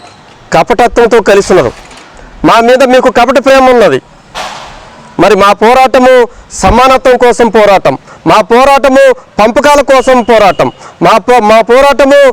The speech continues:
సమ-, సమాజ నిర్మాణం కోసం పోరా-, మరి చేస్తున్నాము. ఈ సందర్భంలో మీకు తెలియజేస్తున్నాం. మరి మీ పోరాటం దేనికి? మీకు స్వార్థం, మీ స్వార్థపూర్తమైనటువంటి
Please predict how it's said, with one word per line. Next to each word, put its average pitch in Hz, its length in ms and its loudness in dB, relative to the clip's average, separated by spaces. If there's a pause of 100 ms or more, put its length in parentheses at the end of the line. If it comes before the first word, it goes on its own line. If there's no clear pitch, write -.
(460)
సమ-, 220 280 0
సమాజ 277 240 2 (140)
నిర్మాణం 262 300 0 (100)
కోసం 247 200 0 (120)
పోరా-, 226 260 2 (120)
మరి 226 160 2 (440)
చేస్తున్నాము. 214 540 2 (420)
ఈ - 100 2
సందర్భంలో 202 480 0
మీకు 175 180 0
తెలియజేస్తున్నాం. 165 540 0 (200)
మరి 175 200 0
మీ 196 60 2 (120)
పోరాటం 220 340 0 (120)
దేనికి? 220 280 0 (1080)
మీకు 185 180 0 (100)
స్వార్థం, 175 400 -2 (800)
మీ 185 80 2 (100)
స్వార్థపూర్తమైనటువంటి 240 1040 0